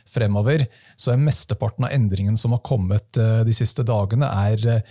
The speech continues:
for, eh, inflasjonsforventningen nå de neste tolv månedene. De har ikke egentlig ekstrapolert det så voldsomt, eh,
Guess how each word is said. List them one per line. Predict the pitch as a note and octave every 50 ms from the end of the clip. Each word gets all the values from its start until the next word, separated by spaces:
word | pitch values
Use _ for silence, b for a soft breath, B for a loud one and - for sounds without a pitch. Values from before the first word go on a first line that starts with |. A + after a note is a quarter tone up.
| B B B B -
for, | - A#2+ A2
eh, | A2 A2+ A2+ A#2 - A#2
inflasjonsforventningen | A2 - B2 A#2 - - G2+ G2+ - A2+ G2+ G#2 G2+ F#2 - - A2+ A2+
nå | G#2+ G#2
de | G2+ A2+
neste | A2+ G#2+ - - A2+
tolv | - - A2 G#2
månedene. | A2 B2+ B2 G#2 F2+ E2+ - - - C3 B2+ A#2 A2+
De | A#2
har | A#2 G#2+
ikke | - D3 B2+
egentlig | G#2 F#2+ G2 - - A#2+ A#2 B2
ekstrapolert | A#2 - - - - A2 G#2+ - - C3 A#2 G#2+ G#2 A2 A2 - -
det | - A2
så | G2 - B2 A#2
voldsomt, | A2 A#2 G2+ F#2+ - - - A2+ G#2+ A2 - - - A#2+
eh, | A2+ A2+